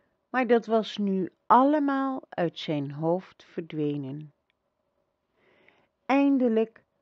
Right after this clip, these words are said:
lachte ze tegen hem en zei met een stem die zo zacht en teder klonk als die van een vogeltje dat je in slaap zingt: "Je bent dus weer terug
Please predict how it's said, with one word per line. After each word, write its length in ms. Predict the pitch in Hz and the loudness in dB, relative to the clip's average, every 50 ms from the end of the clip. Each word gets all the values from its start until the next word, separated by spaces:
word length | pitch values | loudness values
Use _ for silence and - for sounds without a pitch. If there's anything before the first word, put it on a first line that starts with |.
| _ _ _ | _ _ _
lachte 600 | _ - 151 175 180 175 - - - - - 170 | _ 0 2 2 2 2 -2 -8 -18 -10 -10 -10
ze 260 | 165 - - 180 170 - | -10 -8 -8 -10 -10 -4
tegen 520 | - 185 175 175 170 170 - - 196 180 | -2 0 0 0 0 -2 -6 -8 -6 -4
hem 380 | 180 180 175 175 185 185 185 - _ _ _ _ _ _ _ _ | -4 -2 -2 -2 -4 -6 -8 -12 _ _ _ _ _ _ _ _
en 160 | - 185 185 | -6 -6 -2
zei 380 | - - 208 214 226 226 233 | 2 6 6 6 8 6 4
met 240 | 233 233 214 196 165 | 2 2 0 0 0
een 160 | 180 180 175 | -2 -2 -4
stem 600 | 165 - - - - 220 226 226 233 240 240 233 | -6 -10 -10 -4 -2 0 0 0 0 -2 -2 -2
die 160 | 220 208 190 165 | -2 -2 -4 -4
zo 240 | - 185 170 170 | -4 -4 -2 -2
zacht 580 | 175 160 - 214 220 220 - - - - _ _ _ | -4 -4 -4 -4 -6 -6 -8 -14 -20 -20 _ _ _
en 260 | - 180 175 175 165 - | -8 -6 -6 -6 -8 -6
teder 480 | - 208 214 220 233 240 196 214 196 - | -4 -2 -2 -2 -2 -4 -4 -6 -8 -8
klonk 440 | - - 214 208 202 190 190 - - - - - - - - _ | -6 -4 -2 -2 -2 -4 -6 -10 -14 -20 -20 -20 -20 -20 -10 _
als 220 | - 233 226 - | -2 -2 -2 -2
die 160 | - 240 208 | -4 -4 -4
van 180 | - 220 226 208 | -2 -2 -2 0
een 220 | 202 196 196 190 | 0 -2 -2 -4
vogeltje 1080 | 175 - - 240 254 262 269 269 254 - - 190 175 - - - - 180 175 170 160 - | -6 -4 -2 0 2 2 0 -2 -4 -8 -10 -10 -10 -10 -12 -8 -6 -4 -2 -2 -2 -4
dat 360 | - - - 202 185 180 - - | -8 -6 -4 -4 -4 -4 -6 -12
je 80 | 156 | -12
in 200 | - - 175 160 | -10 -8 -8 -8
slaap 580 | - - - - - 202 202 220 233 233 - - | -10 -14 -20 -12 -8 -8 -6 -6 -8 -10 -14 -20
zingt: 600 | - - - 196 190 185 185 185 - _ _ _ _ _ _ _ _ _ _ _ _ _ _ _ _ _ _ _ _ _ _ _ _ _ _ _ _ _ _ _ _ _ _ _ _ _ _ _ _ _ _ - 196 | -20 -16 -12 -12 -10 -10 -12 -14 -18 _ _ _ _ _ _ _ _ _ _ _ _ _ _ _ _ _ _ _ _ _ _ _ _ _ _ _ _ _ _ _ _ _ _ _ _ _ _ _ _ _ _ -14 -8
"Je 140 | 226 254 | -8 -6
bent 380 | - 277 277 262 254 240 - - | -2 -2 -2 -2 -4 -8 -12 -14
dus 260 | 247 240 220 - - | -16 -16 -16 -16 -16
weer 280 | - 233 233 226 226 226 _ | -12 -12 -10 -10 -12 -12 _
terug 480 | _ - 262 277 302 311 285 _ - - | _ -18 -14 -12 -12 -12 -14 _ -20 -20